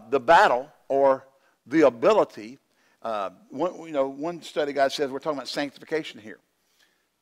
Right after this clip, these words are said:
Now, some people don't like to hear that word in the church. And the reason you don't want to hear sanctification in, in the church, because you want to do sin. That's the only reason. The only reason you don't want to talk about sanctification and living a holy life is 'cause you want to sin.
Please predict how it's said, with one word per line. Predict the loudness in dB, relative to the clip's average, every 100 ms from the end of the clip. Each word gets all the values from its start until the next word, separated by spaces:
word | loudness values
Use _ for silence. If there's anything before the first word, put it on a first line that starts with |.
| -16
Now, | -14
some | -8
people | -6 -4
don't | -6
like | -8
to | -10
hear | -10
that | -10
word | -12 -12
in |
the | -14
church. | -14 -14 -14 -20 _ _ _ _ _ _
And | -8
the | -8
reason | -10 -14 -12
you |
don't | -10
want | -10 -12
to |
hear | -12
sanctification | -12 -14 _ -16 -16 -16
in, | -18 -18
in | -18
the | -18
church, | -16 -18 -20 _ _ _
because | -18 -16
you |
want | -12 -12
to | -12
do |
sin. | -14 -16 -16 _ _ _ _ _ _ _ _ _ _ _ _ _ _ _ _ _ _
That's | -14 -2
the | 2
only | 2
reason. | 0 -4 -10 _ _ _ _
The | 0
only | 2
reason | 2 -2
you | -6
don't | -6
want | 0
to |
talk | 0
about | 2 -4
sanctification | -2 -4 -4 -14 -4 -4 -2 -6
and | -4
living | -4 -4
a | -8
holy | -2 -2 0
life | 2 2 0 -12 -10
is | -8
'cause | -8 -10
you | -8
want | -6 -6
to | -8
sin. | -10 -10